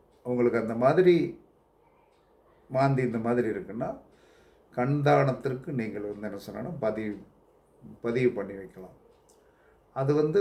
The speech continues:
உங்களுக்கு ஒரு பெரிய பரி-, பரிகாரமாகவும் உங்கள் வாழ்க்கையில் ஏற்படக்கூடிய இடர்பாடுகளை நீக்கக்கூடியதாகவும் கண்டிப்பாக இருக்கும்.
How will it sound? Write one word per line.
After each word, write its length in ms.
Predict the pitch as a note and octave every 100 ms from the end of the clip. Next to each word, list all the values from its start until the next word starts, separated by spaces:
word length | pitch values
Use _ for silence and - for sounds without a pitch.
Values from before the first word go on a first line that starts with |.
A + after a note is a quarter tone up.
| E3
உங்களுக்கு 380 | A#2 A2+ A2 G#2
ஒரு 180 | G#2+ G#2 G2+ -
பெரிய 300 | A2 A#2 B2+ A#2+ A2 G2 F#2+ F#2 F2 F2 - - - - _
பரி-, 380 | - A2+ A#2+ A#2 G#2
பரிகாரமாகவும் 960 | A2 B2 B2+ B2+ A2+ G#2+ G#2 G#2 C#3+
உங்கள் 260 | C#3 G#2 G#2
வாழ்க்கையில் 480 | A2 C3 C3+ C3 A2
ஏற்படக்கூடிய 640 | A2 A2 - G#2 G#2+ G#2 G#2 G#2+
இடர்பாடுகளை 680 | A2+ C3 C3 B2 A2 G#2 G2+ F#2+
நீக்கக்கூடியதாகவும் 1040 | A#2 A2+ A2+ G#2+ G2 F#2 F#2+ F#2+ G#2 A#2+
கண்டிப்பாக 540 | A#2 G#2 G2+ - G2+ -
இருக்கும். 340 | F#2+ F2 A#2+